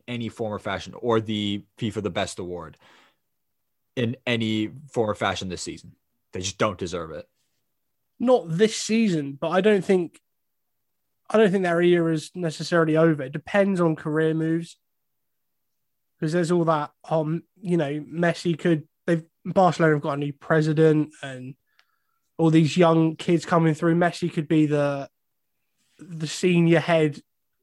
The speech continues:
Speaker 2: for that new Barcelona team. Let's say if Ronaldo leaves Juve, he might have a better chance. But I don't know.
Speaker 1: I mean, they're both playing in teams that have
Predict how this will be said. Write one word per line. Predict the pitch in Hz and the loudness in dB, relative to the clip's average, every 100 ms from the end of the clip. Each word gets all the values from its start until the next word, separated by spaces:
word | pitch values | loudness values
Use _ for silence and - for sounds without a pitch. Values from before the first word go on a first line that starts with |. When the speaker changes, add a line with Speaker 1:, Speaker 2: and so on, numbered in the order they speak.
| _ - | _ -6
Speaker 2:
for | 160 | -2
that | 151 156 | 0 2
new | 156 | 2
Barcelona | 143 147 139 147 156 160 151 | 4 2 2 0 0 0 -4
team. | 160 160 156 - _ _ _ _ _ _ _ _ - | -6 -6 -6 -10 _ _ _ _ _ _ _ _ -8
Let's | 151 | -4
say | 151 | -4
if | - | -2
Ronaldo | 143 156 151 147 | 2 6 6 6
leaves | 147 139 | 4 2
Juve, | 160 165 160 165 | 4 6 6 4
he | 156 | 4
might | 156 147 | 2 2
have | 147 | 0
a | |
better | 143 139 | -4 -6
chance. | 147 165 151 - - _ _ _ _ _ _ _ _ _ _ _ _ - | -4 -2 -2 -4 -18 _ _ _ _ _ _ _ _ _ _ _ _ 0
But | 175 170 - - _ _ _ _ _ _ _ _ _ _ _ _ _ _ _ _ - - - - | 0 0 -2 -10 _ _ _ _ _ _ _ _ _ _ _ _ _ _ _ _ -20 -20 -18 -8
I | 160 | -6
don't | 135 110 | -6 -10
know. | 113 120 123 - - _ _ _ _ _ _ _ _ _ 151 | -14 -14 -14 -18 -20 _ _ _ _ _ _ _ _ _ -2
Speaker 1:
I | |
mean, | 165 170 | 2 2
they're | |
both | 147 214 214 - | 2 6 6 4
playing | - 175 165 131 | 0 0 2 0
in | 113 | -2
teams | 143 135 110 | -2 0 0
that | 104 | -2
have | 95 | -4